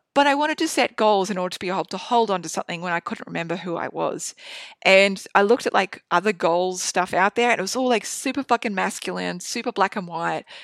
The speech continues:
And I was like, "Ew, that doesn't inspire me whatsoever." Plus, it was very, like, career and money focused, which is not, like, even though I love money and I love my business, it's not my core values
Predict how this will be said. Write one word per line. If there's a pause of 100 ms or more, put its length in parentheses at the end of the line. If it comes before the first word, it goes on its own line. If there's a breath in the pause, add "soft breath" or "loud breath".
(120 loud breath)
And
I
was
like, (180)
"Ew, (120)
that
doesn't
inspire
me
whatsoever."
Plus,
it
was
very,
like, (220 loud breath)
career
and
money
focused,
which
is
not, (340 loud breath)
like, (240)
even
though
I
love
money
and
I
love
my
business, (380 loud breath)
it's
not (120)
my
core
values